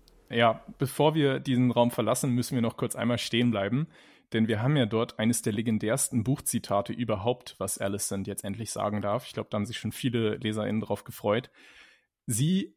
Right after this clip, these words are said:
hat nämlich den, warum will sie überhaupt das Kind sofort sehen? Ähm, den kleinen Joffrey übrigens, benannt, äh, <laughs> nach dem, nach dem Liebhaber von,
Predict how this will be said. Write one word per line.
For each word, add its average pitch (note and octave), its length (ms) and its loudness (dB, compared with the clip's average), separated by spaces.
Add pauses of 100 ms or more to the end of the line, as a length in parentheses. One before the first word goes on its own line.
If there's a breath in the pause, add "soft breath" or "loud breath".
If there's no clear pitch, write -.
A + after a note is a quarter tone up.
hat B2+ 180 2
nämlich A2+ 380 0
den, A2+ 240 2
warum C3 360 6
will C#3 120 4
sie D#3+ 100 0
überhaupt G#2+ 260 -4
das A2 140 -2
Kind C3+ 240 2
sofort A2+ 640 0
sehen? B2+ 560 0
Ähm, G#2+ 240 2
den A2 100 0
kleinen G#2 300 0
Joffrey B2 340 0
übrigens, G#2 500 -4
benannt, G2+ 560 -2
äh, G2+ 220 0
<laughs> A2 180 0
nach G#2+ 200 2
dem, G#2 380 -6
nach G#2+ 200 -8
dem G2+ 280 -6
Liebhaber G#2+ 500 -4
von, G#2 400 -6